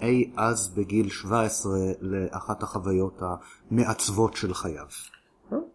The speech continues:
Speaker 2: נהדר. אה, אנחנו עוסקים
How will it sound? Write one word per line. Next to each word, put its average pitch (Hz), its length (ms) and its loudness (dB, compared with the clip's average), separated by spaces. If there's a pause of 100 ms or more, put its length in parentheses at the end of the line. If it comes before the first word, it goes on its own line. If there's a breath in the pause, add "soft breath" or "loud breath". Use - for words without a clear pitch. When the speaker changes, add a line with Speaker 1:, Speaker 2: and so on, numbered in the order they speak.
(140)
Speaker 2:
נהדר. - 380 2 (640 loud breath)
אה, 123 240 4
אנחנו 127 260 2
עוסקים 135 600 6